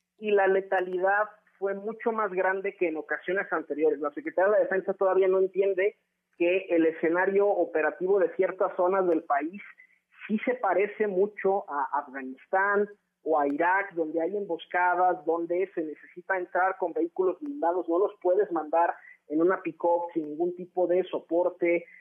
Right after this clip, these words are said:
eh, o por ejemplo el apoyo aéreo también fue desigual, ¿no? Solamente estaba en la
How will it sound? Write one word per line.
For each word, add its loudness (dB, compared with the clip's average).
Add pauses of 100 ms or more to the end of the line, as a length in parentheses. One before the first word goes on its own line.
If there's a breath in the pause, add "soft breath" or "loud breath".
eh, 0
o 0
por 0
ejemplo 0
el 4
apoyo 2
aéreo 4
también -2
fue 2
desigual, 0
¿no? 0
Solamente -2
estaba -2 (260)
en -6
la -4